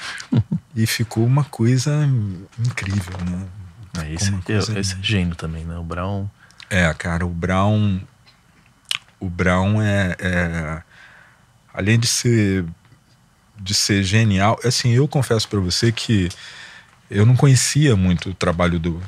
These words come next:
Speaker 1: do Brown. E, e quando eu cheguei lá, eu já tive essa coisa de ver essa genialidade dele de tocar vários instrumentos e a fa-, uma facilidade de compor.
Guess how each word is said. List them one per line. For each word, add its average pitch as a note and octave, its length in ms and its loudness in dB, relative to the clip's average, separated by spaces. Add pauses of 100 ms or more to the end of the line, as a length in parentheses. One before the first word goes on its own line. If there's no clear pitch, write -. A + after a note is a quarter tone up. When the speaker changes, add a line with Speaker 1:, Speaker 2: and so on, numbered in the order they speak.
(880)
Speaker 1:
do F2+ 220 -2
Brown. D#2+ 360 -2 (1600)
E, F2+ 800 -2 (140)
e G#2+ 80 2
quando C#3+ 240 2
eu E3 60 4
cheguei A#2 520 4
lá, A2+ 420 2
eu G#2+ 120 2
já B2+ 180 0 (100)
tive D3+ 640 0 (920)
essa A2+ 280 0
coisa C3+ 380 2
de A2+ 160 2
ver B2 320 2
essa B2+ 340 2 (1080)
genialidade A#2+ 1300 4
dele A2 580 4 (920)
de G#2+ 180 -2
tocar A#2+ 460 2
vários A#2+ 420 2
instrumentos A#2 840 4
e B2 40 4
a A2+ 40 4
fa-, - 200 -4
uma A#2+ 120 4
facilidade B2 500 2
de B2 80 2
compor. B2+ 720 2